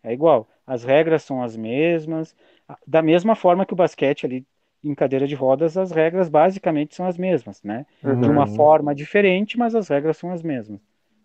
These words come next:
Speaker 2: Sim.
Speaker 1: né? É
Speaker 3: Ah, que
Speaker 1: classificação
Speaker 3: interessante.
Speaker 1: funcional.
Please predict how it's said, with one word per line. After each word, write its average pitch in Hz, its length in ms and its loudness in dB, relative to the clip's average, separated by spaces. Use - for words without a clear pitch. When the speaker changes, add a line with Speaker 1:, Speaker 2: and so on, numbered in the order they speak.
Speaker 2:
Sim. 107 200 -6
Speaker 1:
né? 110 120 -16
É 135 120 4
Speaker 3:
Ah, 143 120 2
que 131 80 -6
Speaker 1:
classificação - 0 -
Speaker 3:
interessante. 156 600 2
Speaker 1:
funcional. 156 920 0